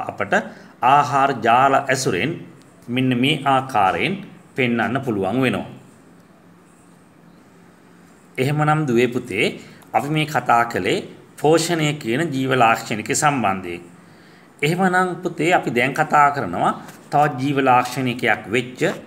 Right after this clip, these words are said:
ශ්වසනය ගැන. අපි දන්නවා මේ වෙනකොට ජීවීන්ට තම ජීව ක්‍රියාවල් සිද්ධ කරන්න ශක්තිය අවශ්‍යයි කියලා.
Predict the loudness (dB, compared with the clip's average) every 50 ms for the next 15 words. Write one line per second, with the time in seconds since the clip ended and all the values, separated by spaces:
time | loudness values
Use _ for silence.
0 | -20 -20 -10 -4 -2 -2 0 0 -2 -4 -2 0 0 2 0 0 -2 -4 -8 -10
1 | -8 -8 -8 -8 -8 -6 -6 -8 -8 -10 -16 -20 -20 -20 -12 -8 -4 -2 0 2
2 | 2 2 2 0 0 -2 -2 -2 -2 -2 0 0 0 -2 -2 -4 -6 -6 -8 -6
3 | -4 -4 -4 -4 -6 -10 -18 -20 -20 -20 -20 -18 -12 -6 -2 0 0 0 0 0
4 | -2 -2 -2 -2 -2 0 0 2 2 0 0 0 0 0 0 0 -2 -2 -2 -2
5 | -2 -4 -4 -2 0 2 2 2 2 2 -2 -4 -8 -6 -4 -4 -4 -2 0 -2
6 | 0 0 -2 -2 0 0 -2 -2 -2 -2 -2 0 0 -2 -4 -4 -4 -4 -4 -4
7 | -6 -8 -10 -10 -10 -10 -12 -14